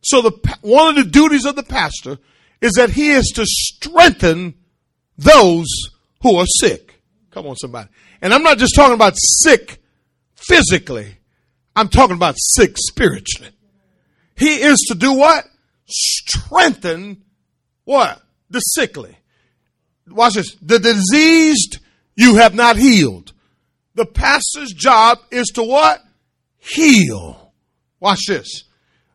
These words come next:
The, heal the what? The broken you have not bound up. He is to what? Bound up the broken.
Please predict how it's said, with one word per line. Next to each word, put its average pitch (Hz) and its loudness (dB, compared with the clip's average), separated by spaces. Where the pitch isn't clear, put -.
The, 208 2
heal 330 2
the 285 2
what? 277 4
The 180 -4
broken 311 0
you 247 6
have 233 4
not 240 0
bound 240 4
up. 233 4
He 277 2
is 262 2
to 254 -2
what? 302 2
Bound 311 4
up 330 4
the 226 2
broken. 175 2